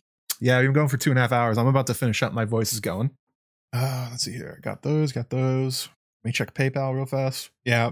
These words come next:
they're, they're basically a bunch of academic monks. Those aren't the kind of people that usually bring down civilizations. Um, probably the master assassins that have a bone to grind with Valyria.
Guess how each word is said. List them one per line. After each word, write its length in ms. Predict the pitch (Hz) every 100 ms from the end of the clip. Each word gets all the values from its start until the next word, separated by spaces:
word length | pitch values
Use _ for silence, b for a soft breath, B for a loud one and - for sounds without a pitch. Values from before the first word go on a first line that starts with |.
| -
they're, 200 | 117 127
they're 180 | 139
basically 440 | 120 147 131 143 139
a 40 |
bunch 300 | 110 127 110
of 120 | 123 104
academic 500 | 113 - 110 107 104
monks. 600 | 107 101 98 - - - _ -
Those 200 | 120 127
aren't 160 | 123
the 80 | 117
kind 220 | - 113
of 60 | 107
people 320 | 113 104 110
that 120 | 110
usually 300 | 113 107 110
bring 260 | 98 110 104
down 220 | 104 101
civilizations. 1040 | - 107 104 85 85 - - - 123 - - _ _ _
Um, 520 | 104 101 101 101 101 -
probably 400 | 131 131 127 127
the 100 | 113
master 440 | 113 113 107 - 110
assassins 540 | - 110 107 131 110
that 100 | 113
have 100 | 104
a 60 | 101
bone 340 | 117 107 104
to 80 | 110
grind 340 | 113 107 101
with 120 | 107 -
Valyria. 600 | 113 107 104 98 101